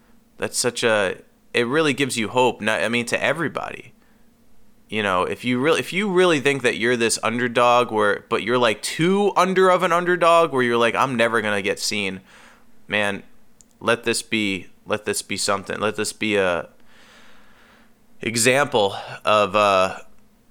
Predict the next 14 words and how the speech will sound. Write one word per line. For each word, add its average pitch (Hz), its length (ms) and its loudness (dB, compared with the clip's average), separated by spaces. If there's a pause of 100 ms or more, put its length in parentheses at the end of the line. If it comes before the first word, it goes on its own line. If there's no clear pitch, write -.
(120)
that 101 260 0
no 131 220 2
one 127 160 2
is 101 160 -4
really, 107 480 0 (180)
no 131 180 0
one 143 120 2
is 120 160 0
really 127 260 2
too 123 360 -2
under 113 280 0
of 101 100 -2
an 101 100 -2
underdog 92 580 -2